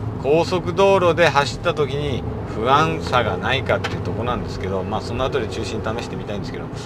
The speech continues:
街中では若干、まあ、ちょっとステアリングがいつもよりも柔らかめというか、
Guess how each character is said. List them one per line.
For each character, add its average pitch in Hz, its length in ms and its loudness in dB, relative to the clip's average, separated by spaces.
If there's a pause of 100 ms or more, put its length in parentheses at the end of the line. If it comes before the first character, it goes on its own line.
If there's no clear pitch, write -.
(160)
街 143 300 0
中 254 280 2
で 254 60 0
は 175 340 6 (840)
若 220 200 4 (360)
干、 254 480 4
ま 233 420 8
あ、 - 40 -8 (320)
ち 214 80 -4
ょ 214 40 -2
っ - 20 -6
と 170 100 -8
ス - 120 -6
テ 190 100 0
ア 196 40 2
リ 196 120 -2
ン 196 80 -2
グ 196 40 -2
が 185 100 2
い 165 160 -2
つ - 120 -8
も 180 160 2
よ 165 60 0
り 156 80 -2
も 113 200 -2 (300)
柔 123 80 -4
ら 160 420 4
か 160 120 0
め 160 120 -2
と 156 100 -2
い 147 40 0
う - 20 -4
か、 98 140 -2